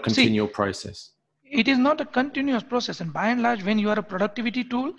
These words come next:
Speaker 1: productivity will m-, value more where it is consumed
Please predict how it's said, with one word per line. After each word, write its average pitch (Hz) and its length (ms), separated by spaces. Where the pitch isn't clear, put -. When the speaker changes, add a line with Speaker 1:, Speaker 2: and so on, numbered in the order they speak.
Speaker 1:
productivity 226 580
will 240 120
m-, 220 520
value 208 280
more 208 360
where 233 320
it - 140
is 226 180
consumed 208 680